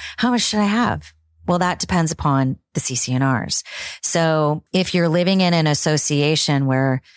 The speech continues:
the master policy is all present on the inside,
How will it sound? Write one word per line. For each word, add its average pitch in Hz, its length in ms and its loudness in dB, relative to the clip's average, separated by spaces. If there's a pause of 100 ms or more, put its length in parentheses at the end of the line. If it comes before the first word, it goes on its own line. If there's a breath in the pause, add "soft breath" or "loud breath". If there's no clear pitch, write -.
(160 loud breath)
the 131 720 -2 (200)
master 185 540 -2
policy 135 800 -2 (320 loud breath)
is 156 520 0 (540)
all 233 360 0
present 151 560 -4
on 151 140 2
the 147 140 2
inside, 123 720 0